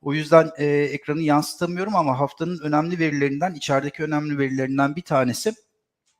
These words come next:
bizim Merkez Bankası faiz kararıydı ki faiz değerde herhangi bir değişiklik beklenmiyordu. E, yüz bas puanlık, e, bir faiz indirimi geldiğini ben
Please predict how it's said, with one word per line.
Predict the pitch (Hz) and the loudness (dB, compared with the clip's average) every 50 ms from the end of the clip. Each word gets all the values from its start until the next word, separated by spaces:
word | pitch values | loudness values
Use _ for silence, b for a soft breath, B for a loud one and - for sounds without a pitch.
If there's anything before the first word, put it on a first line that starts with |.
| _ - | _ -14
bizim | 151 143 139 165 175 180 | -12 -10 -10 -8 -4 0
Merkez | 156 139 135 - - 156 147 | 2 2 2 2 -2 -4 -2
Bankası | 143 131 120 - - - - | 0 0 0 -2 -6 -8 -2
faiz | - 151 156 160 156 - | 2 4 4 4 2 0
kararıydı | - 143 127 127 127 131 147 165 - 185 | -2 2 4 4 4 2 0 -4 -8 -10
ki | - - 156 160 B B B B B B B B B | -10 -8 -8 -8 B B B B B B B B B
faiz | - 156 151 151 160 160 156 143 139 | 0 2 2 4 2 0 -2 0 2
değerde | 147 147 143 143 - 190 185 | 4 6 6 4 4 2 0
herhangi | 170 160 165 156 160 160 160 160 151 | 2 4 6 8 8 8 6 2 -8
bir | - | -4
değişiklik | - 151 147 - - - - - - - - - | -2 -2 -2 -2 -4 -8 -10 -16 -20 -6 2 4
beklenmiyordu. | 170 160 170 - 170 156 151 131 127 127 127 - 202 226 b b b b b b b _ - - | 4 4 6 6 6 6 6 4 -2 -4 -2 -4 -4 -6 b b b b b b b _ -2 2
E, | 160 | 4
yüz | 151 147 147 147 147 147 165 175 165 156 | 6 6 6 4 2 0 -2 -6 -4 2
bas | 156 147 143 - - | 4 4 4 2 2
puanlık, | - 151 143 135 135 160 196 - - - - - | 4 4 4 4 4 0 -2 -2 -4 -6 -4 0
e, | 165 156 147 147 147 143 | 2 4 4 4 2 2
bir | 156 156 151 151 | 0 -4 -4 -2
faiz | - 151 135 143 151 160 160 156 | 0 2 2 2 2 0 -2 -6
indirimi | 151 143 131 127 131 131 123 123 - _ _ | -6 -6 -4 -4 -2 -2 -4 -4 -6 _ _
geldiğini | - 139 131 123 120 123 127 123 127 | 2 4 4 4 2 0 -2 -2 2
ben | 123 127 131 | 2 2 2